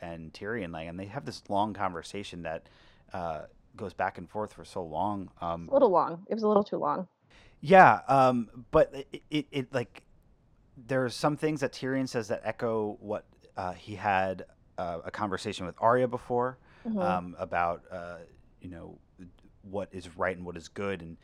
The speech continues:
Speaker 1: um, even Daenerys said something to Jon a little bit later about, uh, uh, what is, what is good, and, you know, basically that she's lost sight of that. And, um, it's something that Jon has always been,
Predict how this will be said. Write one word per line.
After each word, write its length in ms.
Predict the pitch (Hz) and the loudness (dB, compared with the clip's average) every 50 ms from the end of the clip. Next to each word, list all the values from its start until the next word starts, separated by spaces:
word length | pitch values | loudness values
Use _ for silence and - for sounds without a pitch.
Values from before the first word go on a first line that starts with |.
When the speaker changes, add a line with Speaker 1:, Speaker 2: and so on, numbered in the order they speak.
| - - - _ _ - | -20 -20 -20 _ _ -10
Speaker 1:
um, 400 | 85 85 82 80 80 80 82 80 - | -6 -4 -4 -4 -6 -10 -14 -16 -12
even 360 | - 107 98 101 95 90 90 - _ | -12 -10 -8 -8 -10 -10 -12 -14 _
Daenerys 400 | - 95 92 95 95 95 92 - | -10 -6 -4 -2 0 0 -2 -2
said 200 | - 101 92 - | -6 -8 -10 -8
something 460 | - 98 90 85 - 90 85 90 85 | -8 -8 -10 -8 -10 -10 -10 -10 -12
to 120 | - - 90 | -14 -14 -12
Jon 260 | - 101 90 90 90 | -6 -4 -2 -2 -2
a 60 | 87 | -2
little 140 | 87 90 90 | -4 -6 -8
bit 180 | 85 90 82 85 | -8 -12 -10 -8
later 260 | 92 98 95 90 87 | -8 -6 -4 -4 -6
about, 300 | 87 78 87 85 82 71 - - | -4 -2 -2 -2 -2 -4 -8 -12
uh, 200 | 90 85 85 85 76 - 90 - _ _ _ - | -10 -10 -10 -10 -12 -16 -20 -20 _ _ _ -20
uh, 60 | - 78 87 90 _ _ | -20 -18 -18 -20 _ _
what 120 | 98 90 | -12 -12
is, 160 | 87 80 - - - - _ - | -12 -14 -16 -20 -20 -20 _ -16
what 240 | 98 95 101 95 95 | -6 -2 -2 -2 -2
is 160 | 90 85 - | -4 -8 -10
good, 300 | - 117 107 104 101 90 | -6 -2 -2 -2 -2 -4
and, 200 | 87 87 80 78 82 | -6 -8 -10 -10 -10
you 60 | 92 | -10
know, 100 | 95 87 | -10 -8
basically 420 | - 120 123 - - - 123 113 104 | -6 -6 -6 -6 -6 -6 -6 -4 -2
that 160 | 101 104 - | -2 -2 -2
she's 220 | - - 135 117 104 | -4 -6 -8 -8 -4
lost 240 | 101 107 107 - | -4 -4 -4 -2
sight 160 | - 120 117 110 | -2 -2 -2 0
of 100 | 101 90 | -2 -4
that. 240 | 95 87 85 82 - | -4 -4 -4 -6 -6
And, 160 | 85 87 90 - - - - - - - - - _ | -10 -12 -14 -16 -18 -20 -20 -20 -20 -20 -20 -20 _
um, 360 | - 101 104 104 107 110 92 - | -6 -2 -2 -2 -2 -4 -6 -6
it's 140 | 113 117 - | -8 -8 -4
something 300 | - 143 131 151 147 139 | -4 -4 -2 -2 -2 0
that 260 | 135 131 117 - - | 0 0 -2 -4 -8
Jon 340 | 101 - 120 113 120 120 117 | -6 -2 0 0 0 0 -2
has 260 | 107 107 123 117 107 | -2 0 0 0 0
always 360 | 110 98 101 113 123 127 110 - | -2 -4 -4 -2 -2 -2 -4 -6
been, 380 | 104 95 90 87 87 87 78 | -10 -10 -10 -10 -12 -14 -16